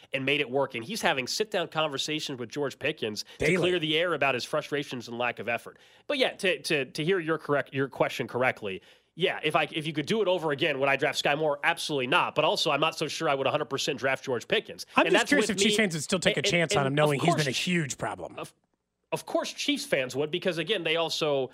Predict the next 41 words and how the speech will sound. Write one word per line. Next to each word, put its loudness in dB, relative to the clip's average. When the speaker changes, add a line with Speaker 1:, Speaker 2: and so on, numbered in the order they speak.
Speaker 1:
will 0
bring 2
up 2
every 2
other 2
player. 0
We, 0
we -6
can -6
do -2
this -2
with -6
every -2
single 0
pick, -2
whether 0
it's -6
the -6
Chiefs -4
or -2
pick -2
any 0
other 0
franchise. -2
We -6
can -10
go 0
through -4
an -2
example -2
of -4
a -6
player -2
that -2
was -8
drafted, 0
let's -2
just -10
call 0
it -8
fiftieth, -8